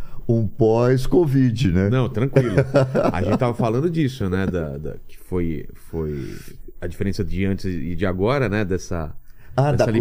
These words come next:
Speaker 2: liberdade
Speaker 1: da, das
Speaker 2: total.
Speaker 1: verbas,
Speaker 2: E eu,
Speaker 1: né?
Speaker 2: e eu perguntei por que que você acha que a cultura não é tão importante
Speaker 1: É.
Speaker 2: quando, co-, co-, é, essa importância que a cultura teve, né?
Speaker 1: É, eu acho que é uma modificação, ok. A gente tem que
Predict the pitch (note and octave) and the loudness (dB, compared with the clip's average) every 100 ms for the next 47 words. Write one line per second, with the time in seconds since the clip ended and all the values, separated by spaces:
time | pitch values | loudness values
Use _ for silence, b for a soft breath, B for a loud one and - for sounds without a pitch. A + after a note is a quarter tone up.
0 | A#2 A2 G2 G#2 F#2+ B2 E3 F2 D#2 C#2 | 2 2 2 2 2 2 4 2 2 2
1 | C#2+ B2+ D#2+ B2+ - C#3 C3 C3 C#3 C3 | 2 2 4 2 2 2 2 2 0 0
2 | B2+ D3 - - B2 B2+ C3 B2+ B2+ A#2+ | -4 -4 -2 0 0 0 -2 -2 -2 -4
3 | - A#2+ B2+ B2 B2 B2 B2+ C3 C3 B2+ | -2 0 2 2 2 2 2 2 2 0
4 | A#2 G#2 D#2+ D2+ B2+ B2+ - - A#2 - | 2 2 2 2 2 2 -2 -2 -6 -6
5 | - - - - - F#2+ - - G2 C3+ | -12 -12 -12 -12 -10 -10 -10 -8 -2 0
6 | C3 B2 - C#3 C3+ B2+ - A2+ - A2 | 2 0 2 0 -2 -4 -6 -8 -6 -6
7 | - G#2 G2 E2 E2 F#2+ F#3 D#3+ - F3+ | -4 -4 -2 -4 -4 -4 0 0 2 2
8 | F3+ G#3+ - D#3+ D#3 B2+ - C3 - B2+ | 2 2 2 2 4 4 2 2 -2 2
9 | A2 - - E2 D2 D#2+ F2 F#2+ - F2+ | 0 0 0 2 4 2 4 2 4 2
10 | - D2 B1+ - - D2+ D2+ E2 G2+ G2+ | 2 0 0 -2 -2 0 2 0 0 -2